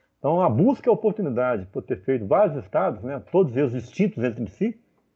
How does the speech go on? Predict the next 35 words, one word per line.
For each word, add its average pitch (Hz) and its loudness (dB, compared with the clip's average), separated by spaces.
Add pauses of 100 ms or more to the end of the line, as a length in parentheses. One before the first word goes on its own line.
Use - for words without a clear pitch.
(640)
é, 143 -2
me 156 2
ajudou 185 4
a 143 -6
conhecer 156 -2
melhor 156 2
o 202 0
ambiente 170 0
de 120 -2
uma 165 2
indústria, 135 -2
o - -16
que 123 -10
nós 123 -2
chamamos, 120 -2
né, 120 -2
de 98 -4
engenheiros 107 -6
químicos 110 -4
de 107 -4
chão 170 0
de 117 -4
fábrica, 165 -2
né? 220 -6 (140)
Eu 117 -14
tive 165 -2
essa 123 -2
oportunidade, 127 -6 (800)
é, 127 0
de 127 -4
conhecer 214 2
um 214 4
centro 247 0
de 202 -2
pesquisa 190 -4